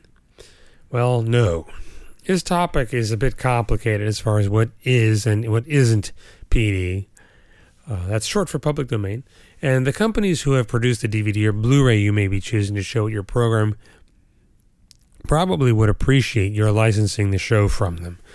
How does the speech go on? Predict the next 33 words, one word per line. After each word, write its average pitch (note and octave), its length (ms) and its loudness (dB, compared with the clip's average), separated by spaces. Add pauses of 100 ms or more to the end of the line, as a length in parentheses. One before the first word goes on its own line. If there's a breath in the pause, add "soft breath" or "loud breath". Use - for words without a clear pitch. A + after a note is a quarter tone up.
(680 loud breath)
You C#3 80 -12
know, A2+ 100 -6
even D3+ 280 2
if B2 120 2
it A#2 100 4
is A2 140 4
a G#2 80 0
film A#2+ 380 2
that A2 100 -2
is B2+ 300 2
in G#2+ 80 2
the G#2 80 0
public G#2 340 0
domain, G#2+ 320 0
if F#2+ 80 -6
the G2+ 120 -6
film F3+ 420 0
is A2+ 100 0
P - 160 -2
D, G2+ 300 -4 (400 loud breath)
uh, A#2 140 -10
the A2 140 -8 (140)
D C#3 140 0
V B2+ 120 0
D B2 280 0
or A#2+ 60 0
Blu-ray A2+ 360 2
company G2 400 0
has G2 260 -2
paid E3 400 2
for A2 320 -2
or G#2+ 40 0
licensed G#2+ 760 -2